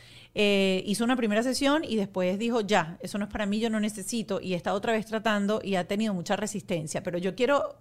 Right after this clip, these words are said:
utilizar este momento y tenerte aquí para explicar por qué es tan importante hacer terapia, no solamente para, para los adultos, para el que lo necesite en el momento. ¿Por qué la terapia es sanadora? Porque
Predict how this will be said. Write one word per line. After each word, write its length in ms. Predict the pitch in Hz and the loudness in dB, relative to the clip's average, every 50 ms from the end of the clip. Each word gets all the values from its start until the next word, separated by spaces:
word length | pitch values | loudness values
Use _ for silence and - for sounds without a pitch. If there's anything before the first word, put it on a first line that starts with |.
| - - | -4 -4
utilizar 580 | 220 208 233 208 196 196 190 - 220 202 202 | -2 -2 0 0 0 0 2 2 2 2 2
este 160 | 226 - - | 2 0 0
momento 320 | 247 233 202 202 196 190 247 | 2 2 4 2 2 0 -2
y 60 | 226 | -2
tenerte 400 | - 220 202 190 175 160 - 208 | 0 2 2 2 2 2 0 0
aquí 380 | 208 208 - 254 220 185 - - - - - - - - - - - - - - - | -2 0 -2 -2 -2 -2 -4 -8 -14 -20 -20 -20 -20 -20 -20 -20 -20 -20 -20 -6 0
para 160 | - 214 196 | 2 4 4
explicar 800 | 196 175 - - 214 202 180 - - 254 240 208 175 160 - - - - - - _ _ - - | 4 0 -2 -2 -2 -2 -2 2 4 4 6 6 4 0 -4 -10 -16 -20 -20 -20 _ _ -6 4
por 260 | 240 233 220 226 220 | 4 6 6 4 4
qué 200 | - 311 302 262 | 4 4 6 6
es 100 | 226 165 | 4 2
tan 160 | - 233 220 | 0 0 2
importante 520 | 214 208 214 202 202 202 - 208 202 196 185 | 0 0 0 -2 -2 0 0 0 0 0 -2
hacer 220 | 180 - 202 180 | -2 -2 -4 -2
terapia, 480 | - 202 185 175 160 156 - - 156 151 | -2 0 0 2 0 0 -2 -4 -4 0
no 220 | 196 226 240 254 | 2 4 4 4
solamente 420 | 247 349 349 359 294 285 262 320 254 | 2 2 0 2 0 0 0 -2 0
para, 460 | 240 262 226 208 185 - - - - | 0 2 2 2 2 0 -2 -2 -4
para 160 | 190 175 190 | -4 -2 -2
los 160 | 175 185 175 | -2 -2 -2
adultos, 420 | 170 165 226 302 320 247 - 175 165 | 0 2 4 4 4 2 0 -2 0
para 180 | - 190 185 | 2 4 4
el 80 | 190 180 | 4 4
que 120 | - 208 | 4 4
lo 100 | 196 202 | 4 4
necesite 600 | 196 196 190 208 190 170 - 277 294 294 - - 226 | 4 2 0 -2 -6 -2 0 0 0 2 2 2 2
en 80 | 208 | 2
el 100 | 190 175 | 2 0
momento. 340 | 175 165 165 156 - 190 175 | -2 -2 -4 -4 -4 -4 -2
¿Por 220 | 175 214 214 214 | -2 -2 -2 -2
qué 160 | - 294 294 196 | 2 2 4 4
la 140 | 320 320 | 4 2
terapia 640 | 311 - 220 208 202 196 190 - 202 214 214 - - - | 0 0 2 4 4 4 2 2 0 0 0 -2 -2 0
es 200 | 208 196 180 - | 0 0 0 0
sanadora? 580 | - 240 226 185 165 175 180 160 143 147 147 | 0 0 0 0 0 0 0 0 -2 -4 -6
Porque 300 | - 135 - 208 190 - | -8 -8 -8 -8 -8 -8